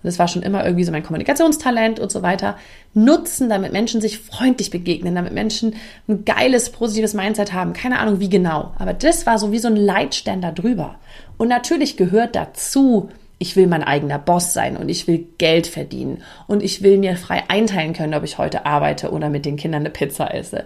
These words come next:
Und ich will, ähm, die Möglichkeiten haben, von überall aus auf der Welt arbeiten zu können.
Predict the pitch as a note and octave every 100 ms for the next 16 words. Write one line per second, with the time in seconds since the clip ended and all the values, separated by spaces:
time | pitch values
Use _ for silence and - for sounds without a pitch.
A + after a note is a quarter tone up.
0 | - - - A3 A3 G3+ - F#3 F#3+ F#3+
1 | F#3+ F#3+ - F3+ E3+ E3+ E3+ - F3 F#3
2 | G3 F#3 - F3 F3 F3 D#3+ D#3 D#3 -
3 | G#3+ C#4 - G#3 G3+ - G3+ F#3+ F#3+ G3
4 | - A#3 A3+ F#3 F#3 F3+ D#3+